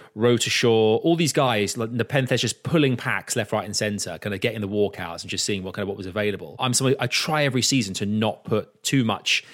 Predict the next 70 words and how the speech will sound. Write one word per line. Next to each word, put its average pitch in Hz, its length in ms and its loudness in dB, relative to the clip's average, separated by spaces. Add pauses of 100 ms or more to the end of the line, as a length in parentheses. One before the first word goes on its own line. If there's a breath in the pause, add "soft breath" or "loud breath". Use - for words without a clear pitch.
(120 loud breath)
investment 113 500 -2
into 110 160 -6
packs - 460 -4
at 107 240 -4
all. 117 240 4
I 117 40 -6
kinda, 123 200 2
like, 117 180 2 (320 loud breath)
if 147 80 0
I 139 120 4
lose 147 360 4
badly, 120 320 0
I 127 40 2
can 131 120 -2
walk 127 180 4
away 120 100 4
and 107 40 -2
go, 123 240 2
"Well, 311 160 6
at 269 80 4
least 208 140 4
I'm 175 80 2
not 127 80 -4
the 127 60 0
mug 123 160 0
who 117 60 -2
spent 117 140 -2
loads 107 140 -2
of - 20 0
money 98 140 -2
on 90 80 -6
packs." - 360 -8 (120)
That's 139 160 2
the - 40 2
kind 151 120 2
of 131 80 2
my, 123 100 4
my 117 160 2
kind 117 140 0
of, 104 80 0
like, 107 160 -2
that's, 113 220 -2
that's, 131 320 0
<laughs> - 140 -8
that's 185 280 0
my, 135 120 4 (240 loud breath)
my 139 80 0
brain 110 300 2
does 92 200 -4
that. 80 180 -8
That's 90 120 -4
how 107 100 2
I 101 40 0
kind 107 140 -2
of 98 80 -2
get 104 120 0
away, 101 220 -2
like, 101 160 -4
kind 107 140 -2
of 95 100 -6
don't 104 220 0
rage 101 260 -2
too 101 220 -4
heavily. 85 400 -12 (480 loud breath)
Um, 104 480 0
it's 240 140 2
still 285 160 4
there 101 140 2
though, 101 220 -4
always. 101 280 -2